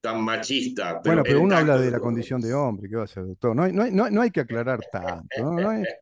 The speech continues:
Speaker 2: Sí,
Speaker 1: Bueno.
Speaker 2: perdió la fe, ¿no? Perdió la fe.
Speaker 1: Perdió la fe, perdió la fe y no puede volver a amar.
Speaker 2: Sí.
Speaker 1: Entonces, yo lo quería concatenar de alguna
Speaker 2: <laughs>
Speaker 1: forma, esa base musical,
Speaker 2: Ujú.
Speaker 1: como le decía,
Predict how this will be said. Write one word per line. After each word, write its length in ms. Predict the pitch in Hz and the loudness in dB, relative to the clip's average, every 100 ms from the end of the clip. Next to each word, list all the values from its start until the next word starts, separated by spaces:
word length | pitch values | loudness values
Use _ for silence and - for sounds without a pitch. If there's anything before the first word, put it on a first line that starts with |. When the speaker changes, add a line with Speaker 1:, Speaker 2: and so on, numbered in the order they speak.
| _ _ _ _ _ _ | _ _ _ _ _ _
Speaker 2:
Sí, 240 | - 127 | -4 -2
Speaker 1:
Bueno. 160 | 120 139 | 2 4
Speaker 2:
perdió 140 | 185 | 6
la 120 | 226 196 | 4 4
fe, 220 | 196 135 | 4 2
¿no? 260 | 123 214 _ - | 2 -2 _ -10
Perdió 200 | 120 143 | -4 -2
la 80 | 131 | -4
fe. 260 | 147 113 - _ _ | -6 -10 -12 _ _
Speaker 1:
Perdió 420 | 147 139 143 196 | -2 0 2 2
la 140 | 180 - | 2 0
fe, 480 | 139 151 143 - _ _ | -2 -2 -2 -6 _ _
perdió 260 | 127 120 135 | -6 -2 -2
la 140 | 139 | -4
fe 240 | 127 147 - | -4 -4 -2
y 80 | 127 | -2
no 200 | 143 143 | -2 -2
puede 440 | 143 160 123 98 | 0 2 0 -2
volver 500 | 90 92 92 95 95 | -2 -2 -2 -2 -2
a 60 | 85 | -4
amar. 440 | 82 73 64 - - _ | -6 -8 -8 -10 -14 _
Speaker 2:
Sí. 120 | - 92 | -16 -8
Speaker 1:
Entonces, 800 | 90 185 180 175 - - _ - | -6 -4 -2 -4 -4 -14 _ -6
yo 160 | 170 | -2
lo 160 | 208 165 | 0 2
quería 300 | 160 156 170 | 2 2 2
concatenar 840 | 151 139 120 123 117 113 113 107 101 | 2 0 0 0 -2 -2 -2 -2 0
de 120 | 101 | 0
alguna 340 | 104 131 120 | 0 -2 -2
Speaker 2:
<laughs> 320 | 107 117 104 90 | -4 -2 -2 -2
Speaker 1:
forma, 260 | 95 98 - _ _ _ | -4 -8 -12 _ _ _
esa 320 | 117 127 123 | -6 -4 -2
base 440 | 117 123 - 110 - | -2 -2 -2 -4 -2
musical, 800 | 107 131 117 110 90 85 95 - _ 104 | -2 -2 -2 -4 -4 -2 -4 -4 _ -12
Speaker 2:
Ujú. 100 | 101 | -4
Speaker 1:
como 200 | 107 110 | -2 -2
le 100 | 107 | 0
decía, 680 | 104 101 120 117 107 95 | -2 -2 -2 -2 -2 -4